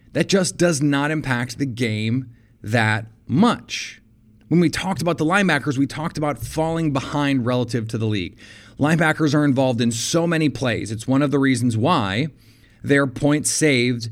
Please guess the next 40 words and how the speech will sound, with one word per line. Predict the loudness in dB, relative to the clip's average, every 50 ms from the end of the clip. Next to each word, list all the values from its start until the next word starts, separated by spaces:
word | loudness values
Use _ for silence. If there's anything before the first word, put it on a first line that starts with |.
| -12 -14 -20 -12 _
is | 2 2 2 2
so | 2 0 2 2
much | 4 2 2 0
higher, | -2 0 0 2 2 4 2 2
and | 2 2
there's | 2 0 -2 -2
so | -2 0 0
many | 2 2 2 2
players | 0 0 -2 -2 0 0 0 0 -2 -4 -6 -12 -18 -20 -20 -20 -12 -4
that, | -2 0 0 0 0
that | 0 0 0 0 0
are | 0 2 2 4
involved | 4 2 2 2 0 0 2 2 0 2 2 4
in | 4 4
that | 4 2 0 -2
way, | -2 -2 0 0 0 2 2
and | 2 2
you | 2
go, | 2 0 0
"Well, | 2 2 2 2 2 0 -2
but | -6 -10 -10 -4 -2 -2 -2 -2
we | -4 -4 -2 -2
don't | 0 0 -2 -2
think | -2 -4 -2 -2
of | -6 -6 -8 -12 -16 -16 -10
linebackers | -8 -6 -6 -4 -4 -6 -8 -8 -10 -10 -10 -10 -10 -12 -14 -14 -14
that | -14 -14 -12 -6
way. | -2 -2 0 0
We | 0 -2
don't | -2 -4 -4
think | -4 -6 -6
of | -6 -6
them | -8 -8 -8
as | -8 -10
premium | -6 -4 -4 -4 -4 -4 -6
position | -4 -2 -2 -2 -2 -2 -4
players," | -4 -2 -4 -4 -2 -2
and | -2 -2
that's | -2 -2 -4
true. | -2 2 2 2 2 0 -6